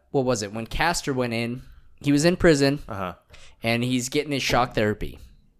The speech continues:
Speaker 1: 'cause he knows that's, that's when they take off my boots and that's my out.
Speaker 2: Yeah, there's a lot
Speaker 1: Um,
Speaker 2: of, uh, coincidence.
Speaker 1: Yeah, I'm okay with that. Yeah, stuff works out perfect, blah, blah, blah.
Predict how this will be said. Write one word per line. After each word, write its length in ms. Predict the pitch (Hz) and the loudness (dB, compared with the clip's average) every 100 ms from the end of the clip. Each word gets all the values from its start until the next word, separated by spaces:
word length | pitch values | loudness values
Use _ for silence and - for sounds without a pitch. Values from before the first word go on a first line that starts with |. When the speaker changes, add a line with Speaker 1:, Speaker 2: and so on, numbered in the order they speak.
| _ _ _ - | _ _ _ -2
Speaker 1:
'cause 140 | 123 | 0
he 100 | 123 | 2
knows 260 | 123 110 - | 2 0 0
that's, 380 | 104 120 - | -2 -2 -4
that's 340 | - 120 131 - | -4 -2 0 0
when 120 | 139 | 0
they 100 | 127 | 0
take 200 | 139 139 | 0 0
off 160 | 131 - | 0 0
my 120 | 131 | -2
boots 340 | 135 110 - | 0 -2 -4
and 100 | 101 | -6
that's 220 | 101 - | -4 -4
my 160 | 113 110 | -2 0
out. 260 | 101 76 - - _ _ | 0 -2 -8 -20 _ _
Speaker 2:
Yeah, 260 | 127 127 117 | -4 0 0
there's 160 | 110 | 0
a 20 | 123 | 2
lot 280 | 117 110 107 | 4 4 0
Speaker 1:
Um, 60 | |
Speaker 2:
of, 120 | 101 98 | -4 -4
uh, 340 | 95 90 82 - _ _ - 98 | -4 -4 -8 -12 _ _ -8 -4
coincidence. 760 | 92 85 85 82 85 - - - | -4 -6 -10 -12 -14 -14 -16 -6
Speaker 1:
Yeah, 220 | 220 240 165 | 0 2 2
I'm 180 | 151 185 | 2 0
okay 260 | 202 214 208 | -2 0 0
with 120 | 190 | 4
that. 220 | 156 123 | 4 4
Yeah, 160 | 131 107 | 0 -2
stuff 340 | - 175 175 | 0 2 2
works 220 | 185 170 | 2 2
out 160 | 180 170 | 2 2
perfect, 320 | 156 117 101 | 0 -2 -2
blah, 180 | 120 127 | -2 0
blah, 80 | 123 | 0
blah. 240 | 101 73 | -4 -4